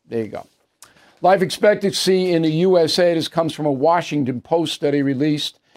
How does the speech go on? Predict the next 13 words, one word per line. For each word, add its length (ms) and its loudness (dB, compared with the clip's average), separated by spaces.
yesterday, 1600 -4
uh, 400 6
is 80 -4
the 80 2
lowest 640 4
it's 180 -6
been, 640 -2
uh, 840 4
since 760 -4
the 100 -4
mid 180 2
nineteen 340 -2
nineties. 540 -10